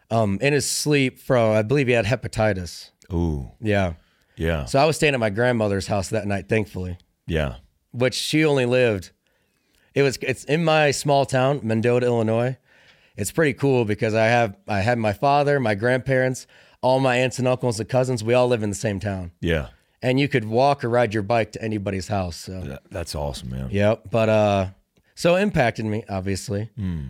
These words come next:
Speaker 1: I still went to school that day. I don't know. I didn't think it processed mentally, you know?
Speaker 2: Of course, yeah.
Speaker 1: And I think I just kinda, obviously it hurt, but I just kinda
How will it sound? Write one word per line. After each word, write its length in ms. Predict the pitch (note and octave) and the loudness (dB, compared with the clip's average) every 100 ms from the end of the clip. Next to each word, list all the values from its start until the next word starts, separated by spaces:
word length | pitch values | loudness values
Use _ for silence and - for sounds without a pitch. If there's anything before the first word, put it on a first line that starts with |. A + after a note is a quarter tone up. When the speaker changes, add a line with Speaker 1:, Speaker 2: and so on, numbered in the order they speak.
| - | -10
Speaker 1:
I 60 | G#2+ | -6
still 220 | - G3 | 0 2
went 140 | E3+ A#2 | 2 0
to 40 | |
school 360 | - - D#3 B2+ | -4 0 2 2
that 220 | A2 F#2 | 2 0
day. 360 | F#2+ F#2+ G2 A2 _ _ _ _ _ _ _ - | -2 0 -2 -6 _ _ _ _ _ _ _ -2
I 60 | C#3 | 2
don't 80 | D#3 | 4
know. 100 | C3 | 4
I 80 | |
didn't 180 | B2+ C#3+ | 4 2
think 140 | C#3 G#2+ | 2 0
it 100 | - | 0
processed 640 | C3 C3 C3+ C#3 C#3 - _ _ _ | 2 2 2 -2 -2 -8 _ _ _
mentally, 500 | A2 A#2+ B2 C#3+ C#3 | 0 0 2 0 2
you 100 | C3+ | 2
know? 140 | B2+ C3+ | 2 0
Speaker 2:
Of 80 | C#3+ | -2
course, 340 | F2+ D#2 - | -2 -4 -2
yeah. 260 | E2 D#2 C2 _ - | -4 -4 -8 _ -2
Speaker 1:
And 220 | B2 C3+ | 2 4
I 80 | C#3+ | 2
think 340 | D3+ E3 D#3 | 2 0 2
I 100 | C#3+ | 0
just 240 | C3+ D3 - | 0 -2 0
kinda, 640 | D#3 D3 D3+ D3+ D3 C#3+ _ _ _ _ _ _ _ _ _ - | 0 2 2 2 0 -4 _ _ _ _ _ _ _ _ _ -2
obviously 460 | C#3 D3 C#3+ C3 A2 | 0 0 0 2 2
it 60 | |
hurt, 280 | B2 D#3+ F3+ | 2 0 -2
but 120 | C3+ | -6
I 20 | |
just 120 | C#3 - | -6 -2
kinda 360 | C#3 C3+ A#2+ | 0 0 -2